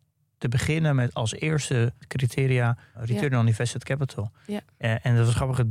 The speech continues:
Speaker 1: het boek, eh, De Caviarvloem gaat daar volledig over. Het is gewoon, het gaat over waarom is return on invested capital nou het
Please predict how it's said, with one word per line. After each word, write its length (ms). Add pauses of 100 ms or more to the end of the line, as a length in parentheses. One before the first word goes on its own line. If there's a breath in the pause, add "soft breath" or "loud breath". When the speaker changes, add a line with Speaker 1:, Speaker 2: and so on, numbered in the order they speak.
(160)
Speaker 1:
het 180
boek, 220
eh, 100
De 100
Caviarvloem 540
gaat 240
daar 180
volledig 440
over. 160
Het 120
is 80
gewoon, 280
het 300
gaat 140
over 300 (280)
waarom 520
is 240
return 360
on 140
invested 300
capital 240
nou 120
het 160